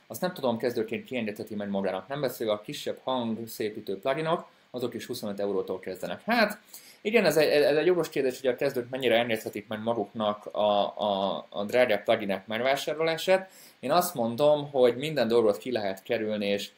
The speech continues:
nyilván, ha nincs pénzed, akkor nyilván le fogod varezolni, és majd, ha lesz pénzed, megveszed, szóval, ö,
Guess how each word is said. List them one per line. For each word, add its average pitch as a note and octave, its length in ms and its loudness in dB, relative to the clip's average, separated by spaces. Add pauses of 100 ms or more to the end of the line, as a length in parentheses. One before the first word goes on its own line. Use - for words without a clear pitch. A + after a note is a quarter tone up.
(260)
nyilván, A2+ 760 2
ha G#2+ 220 2
nincs A#2+ 400 -6
pénzed, G#2+ 420 0
akkor G2+ 480 0 (160)
nyilván A#2 260 0
le G#2 100 2
fogod G2 260 -2
varezolni, G2 520 0
és F#2+ 140 -10
majd, G2 140 -8
ha F#2+ 80 -2
lesz G#2 220 0
pénzed, F#2 340 -6
megveszed, G2 480 -4
szóval, G2+ 400 -2 (540)
ö, G2+ 360 6